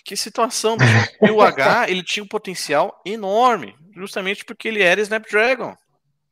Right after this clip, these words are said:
E, é, e o po-, o povo brasileiro, pelo menos que gosta de tecnologia, ele quer, pô, eu quero o Snapdragon, cara. Os caras são meio loucos, né, velho? Enfim.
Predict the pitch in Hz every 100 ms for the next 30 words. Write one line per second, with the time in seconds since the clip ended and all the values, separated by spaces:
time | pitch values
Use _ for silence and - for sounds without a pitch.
0 | _ _ _ _ _ _ _ _ _ _
1 | _ - 151 156 160 147 175 185 147 175
2 | 147 - 170 175 165 139 120 139 226 226
3 | 127 98 107 _ _ 135 131 135 127 113
4 | 120 156 160 - 139 113 104 175 98 110
5 | 175 - - - - - - - 110 160
6 | - 110 123 - 143 196 - 156 190 233
7 | 285 - 349 240 269 - 247 - - -
8 | - - - - - - _ - - -
9 | - - 269 - 185 185 - - - -
10 | - _ _ _ _ _ _ _ _ _
11 | _ _ _ _ _ _ _ _ _ _
12 | _ _ _ _ - 165 - 107